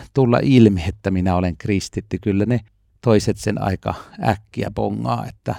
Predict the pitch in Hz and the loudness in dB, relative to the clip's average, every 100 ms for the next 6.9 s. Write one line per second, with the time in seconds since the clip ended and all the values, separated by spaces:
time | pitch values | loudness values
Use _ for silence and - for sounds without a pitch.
0 | - _ 117 101 104 90 110 117 113 - | -10 _ -2 -2 -2 -8 -6 -6 -6 -10
1 | _ _ - 120 107 - 110 104 101 107 | _ _ -4 -2 -2 -6 -6 -6 -4 -4
2 | 104 98 - 131 127 - 113 117 117 - | -4 -8 -6 -4 -4 -6 -6 -4 -4 -6
3 | - - 143 156 - - 123 107 107 - | -8 -2 0 0 -2 -6 -2 0 -2 -4
4 | 139 120 160 - 113 98 - _ _ - | -2 2 2 0 -4 -6 -8 _ _ 2
5 | 139 107 - 117 104 - 90 98 95 95 | 2 2 2 4 4 2 0 0 -2 -4
6 | 95 95 90 85 98 - 104 98 | -4 -2 -2 -2 -8 -6 -6 -6